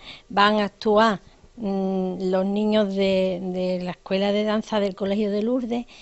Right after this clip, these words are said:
y van a can-, a cantar y a tocar, mm, eh, pues, artistas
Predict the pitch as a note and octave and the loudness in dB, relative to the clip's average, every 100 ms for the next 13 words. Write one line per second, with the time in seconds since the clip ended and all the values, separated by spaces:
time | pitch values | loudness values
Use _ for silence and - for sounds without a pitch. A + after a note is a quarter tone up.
0 | - - G3 G3 G3+ G3+ G3+ G3 G#3 - | -10 -2 0 2 2 0 -4 -4 -8 -8
1 | G#3+ G#3 A3 A3 A3 C#4 C#4+ C4+ - - | -8 -4 -2 -2 0 0 0 -4 -18 -20
2 | - - - F#3+ G#3 F#3+ F#3 F#3+ F3+ B3 | -20 -20 -16 -2 2 2 2 -2 2 4
3 | B3+ C4 - A3 G#3 G3+ F#3+ F#3 A3 F#3+ | 4 0 -2 -2 0 0 -2 -4 -4 -2
4 | F#3 F3+ - F#3+ F#3+ F#3 F#3 F#3+ G#3 G3 | 0 -2 -2 -2 0 0 -4 -8 -14 -16
5 | - G3 - A3+ - A#3 A3+ A3+ | -6 -6 -2 -4 0 2 4 2